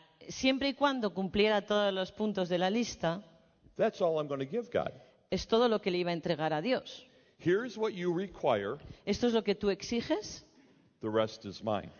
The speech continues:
Speaker 1: el resto es mío.
Speaker 2: But when I saw Jesus on the cross
Speaker 1: Pero cuando vi a Jesús en la cruz
Speaker 2: and the totality of his generosity
Speaker 1: y la plenitud y totalidad de esa generosidad
Speaker 2: and the fullness of his giving,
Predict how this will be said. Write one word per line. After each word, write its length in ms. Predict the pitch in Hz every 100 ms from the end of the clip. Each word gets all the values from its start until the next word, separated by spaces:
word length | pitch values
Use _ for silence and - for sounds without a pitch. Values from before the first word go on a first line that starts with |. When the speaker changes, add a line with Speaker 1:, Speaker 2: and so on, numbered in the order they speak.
| -
Speaker 1:
el 120 | - 180
resto 500 | 185 180 - 294 -
es 160 | 170 156
mío. 320 | 151 127 - - - _ _ _ _ _ _
Speaker 2:
But 120 | 143
when 160 | 147 151
I 200 | 165 240
saw 440 | - - 202 185
Jesus 560 | 165 - 170 175 165 -
on 140 | 165
the 60 | 160
cross 560 | - 156 123 92 - -
Speaker 1:
Pero 160 | 208 214
cuando 280 | 240 247 247
vi 120 | 311
a 80 | 311
Jesús 520 | 269 262 - 269 -
en 120 | 220
la 120 | 185 175
cruz 360 | 208 190 160 - - -
Speaker 2:
and 200 | 143 143
the 80 | 143
totality 1000 | - 151 139 - - 147 180 202 196 196
of 120 | 147
his 200 | 160 139
generosity 720 | - 147 131 107 110 - 85 76 - _
Speaker 1:
y 100 | -
la 180 | 220 214 - - - _ -
plenitud 560 | 202 202 196 - 247 240
y 80 | 233
totalidad 600 | 208 208 185 190 214 214
de 80 | 220
esa 200 | - 247
generosidad 840 | 226 214 208 185 - 175 180 151 - -
Speaker 2:
and 220 | 147 147
the 140 | 143 127
fullness 1000 | - - - - 202 220 220 165 147 -
of 160 | 139 120
his 180 | 120 -
giving, 400 | 151 151 90